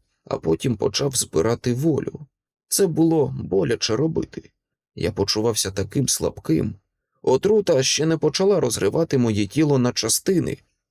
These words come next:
але мені здалось, що я відчуваю, як вона ворушиться, облизує губи і зловісно поглядає на мої органи. Я викинув усе це із думок та змусив себе дихати рівно,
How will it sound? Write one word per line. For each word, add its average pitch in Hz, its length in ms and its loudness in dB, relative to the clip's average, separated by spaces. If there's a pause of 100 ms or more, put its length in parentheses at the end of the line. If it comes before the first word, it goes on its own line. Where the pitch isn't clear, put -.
(120)
але 107 280 2
мені 110 300 2
здалось, 135 600 2 (160)
що - 180 0
я 135 140 2
відчуваю, 143 540 2
як 123 200 2
вона 135 260 2
ворушиться, - 920 -2 (260)
облизує 120 640 2
губи 139 520 0 (220)
і 76 140 -4
зловісно 90 720 0
поглядає 117 680 -2
на 113 120 0
мої 98 420 -4
органи. - 640 -6 (460)
Я 131 240 0
викинув 185 540 2
усе 165 340 0
це 143 220 -2
із 110 280 0
думок 156 460 0 (200)
та 92 140 -2
змусив 147 440 0
себе 151 520 2
дихати 107 720 -2
рівно, 135 640 -2